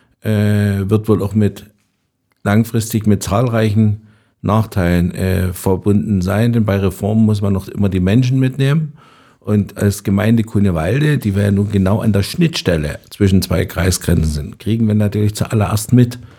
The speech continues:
wenn es da fachlich mal, äh, wieder, äh, klemmt. Und wir haben schon zweitausendacht vor der Reform darauf hingewiesen,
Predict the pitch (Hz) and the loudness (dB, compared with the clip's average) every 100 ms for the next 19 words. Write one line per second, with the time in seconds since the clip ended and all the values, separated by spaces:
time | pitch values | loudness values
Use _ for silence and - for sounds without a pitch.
0 | _ _ - 87 - 95 87 - 95 101 | _ _ -2 0 0 0 0 -2 -4 -4
1 | 90 98 90 - 95 92 90 95 90 90 | -2 -2 -2 0 0 0 0 0 0 0
2 | 87 90 85 - - _ _ _ - 95 | 2 2 0 -6 -18 _ _ _ -6 -4
3 | 87 - 107 143 - - 90 104 117 135 | -4 0 2 2 0 -4 -2 0 0 0
4 | 110 107 101 104 95 92 90 - 156 - | 0 0 0 -2 0 0 0 0 -2 -2
5 | - - _ - 110 110 101 - 113 113 | -16 -20 _ -4 -2 0 -2 -2 0 0
6 | 95 90 98 123 127 123 127 123 135 | -2 -4 0 0 0 0 0 0 -2